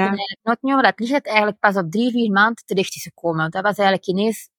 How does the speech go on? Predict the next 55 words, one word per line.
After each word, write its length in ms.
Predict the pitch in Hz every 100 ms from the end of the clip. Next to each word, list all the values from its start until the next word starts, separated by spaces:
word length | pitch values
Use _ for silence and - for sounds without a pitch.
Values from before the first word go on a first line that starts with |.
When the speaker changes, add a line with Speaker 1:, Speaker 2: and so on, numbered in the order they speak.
| _ _ _ - _
Speaker 2:
de 200 | _ 190
uitslag 440 | - 208 220 240 233
van 180 | 214 196
verborgen 380 | 170 190 170
reflux. 440 | 170 240 - 269 -
En 100 | 220
dan 220 | 196 190
iets 220 | 185 226 -
aantal 360 | 214 202 196 170
tijd 240 | 190 180
later, 360 | 185 196 202 208
misschien 340 | - 170 190 170
een 100 | 160
twee, 200 | 175 170
drie 200 | 165 165
weken 260 | 190 190
later, 360 | 214 214 214 226 - _ - _
ja, 180 | - 208
het 140 | 190 202
is 120 | -
goed, 220 | - 180
eigenlijk. 220 | 160 160
Allee, 200 | - 170
en 100 | 196
als 120 | 190 -
ze 60 |
zo 120 | - 226
bleef 260 | 285 285
reageren 460 | 233 202 175 240 233
op 100 | 208
die 160 | 180
voeding, 520 | - 220 262 339 381 - _ _ _
Speaker 1:
Mhm. 140 | - 180
Speaker 2:
en 60 | 180
ik 60 | 175 _
huilde 240 | 220 233
heel 220 | 254 262
veel, 120 | 262 269
het 80 | 220
was 160 | 202
echt 180 | - 254 -
net 280 | 233 262
geen 220 | - 240 190
huilbaby. 640 | 175 175 170 170 165 170 - _
Die 160 | - 202
plakte 440 | - 262 - 277
aan 200 | 233 247
mij, 180 | 240 240
die 100 | 233
wou 120 | 208 -
enkel 320 | 226 226 226
maar 260 | 196 175 180
buik 280 | 170 175 -
tegen 300 | 180 160 156
buik. 440 | 196 208 214 -